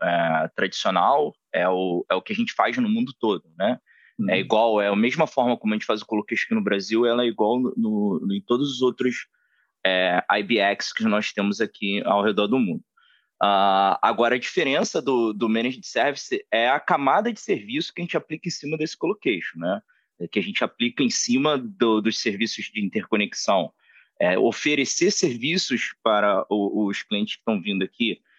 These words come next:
Speaker 1: através do, do colocation, ah, pra poder, é, tomar vantagem, é, de uma oferta completa que a Equinix tem dentro do, do, do portfólio, desde storage, como a Vi falou, serviços profissionais, né, ou a gestão do ambiente,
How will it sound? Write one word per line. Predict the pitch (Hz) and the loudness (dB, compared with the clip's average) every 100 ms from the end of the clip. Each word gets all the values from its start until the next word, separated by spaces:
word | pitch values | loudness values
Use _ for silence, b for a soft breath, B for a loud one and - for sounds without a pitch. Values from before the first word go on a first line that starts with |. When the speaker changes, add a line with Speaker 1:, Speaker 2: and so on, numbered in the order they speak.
| b b | b b
Speaker 1:
através | 98 - 98 98 | -2 2 0 2
do, | 101 98 98 | 2 2 2
do | 98 | 0
colocation, | 101 101 - 110 127 190 - 131 104 110 | 0 0 0 0 2 2 2 0 2 2
ah, | 110 107 104 104 _ | 4 4 2 0 _
pra | - 131 | 0 2
poder, | - 139 120 139 160 - | 2 0 2 2 2 0
é, | 113 107 107 107 - | 0 2 2 0 -2
tomar | 160 160 226 | 2 2 2
vantagem, | 226 196 - 143 175 208 220 226 _ _ _ - | -2 -2 0 2 2 0 -2 -4 _ _ _ 0
é, | 113 110 117 | 2 4 2
de | 139 | 0
uma | 147 | -2
oferta | 139 - 143 143 180 170 165 - | -2 -2 -2 0 0 2 2 -2
completa | 170 110 - 127 131 | -8 -2 0 0 -2
que | - | -2
a | 113 | -2
Equinix | 113 117 110 - | -2 -6 -8 -6
tem | 120 107 | -4 -2
dentro | 104 - | -4 -8
do, | 101 98 78 | -8 -6 -6
do, | - 101 98 98 92 98 | -2 0 2 2 0 -2
do | 95 | -4
portfólio, | 101 - - - 123 107 78 - B B B _ | -6 -6 -8 -2 2 2 0 -8 B B B _
desde | - 104 101 104 95 85 85 | -2 0 2 2 0 -4 -8
storage, | 85 - - 143 127 110 110 | -8 -4 0 2 2 2 -2
como | 107 98 | -2 -4
a | |
Vi | 87 | -4
falou, | - 98 120 110 | -2 2 2 2
serviços | - 101 113 185 - | -2 -4 -4 -4 -4
profissionais, | - 107 - 107 107 127 120 - | -6 -8 -4 0 2 2 0 -4
né, | 101 101 110 | -2 2 2
ou | 101 | 2
a | 95 | 0
gestão | 127 - - 147 151 | -4 -6 -2 -2 2
do | |
ambiente, | 131 113 104 110 131 123 | 0 0 -2 -2 -2 -4